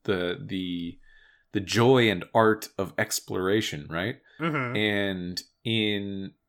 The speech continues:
Speaker 1: a Telltale game, it's about the narrative and, and about making choices and about th-, there, there's little exploratory parts, but, um, I,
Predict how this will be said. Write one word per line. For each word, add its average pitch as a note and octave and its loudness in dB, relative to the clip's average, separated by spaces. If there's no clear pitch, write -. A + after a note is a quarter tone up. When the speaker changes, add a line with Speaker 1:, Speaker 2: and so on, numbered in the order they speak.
Speaker 1:
a A2 -2
Telltale D#3+ 2
game, G#2 2
it's G#2 -4
about G#2 2
the G#2 -4
narrative A2 0
and, G2+ -4
and G2+ -4
about G#2+ 6
making G2+ -4
choices C#3+ 2
and A2+ -2
about F#2+ 2
th-, D3 2
there, D#3+ 6
there's C#3+ 4
little D3 6
exploratory B2+ 2
parts, D#3 0
but, - 2
um, G#2+ 4
I, - 6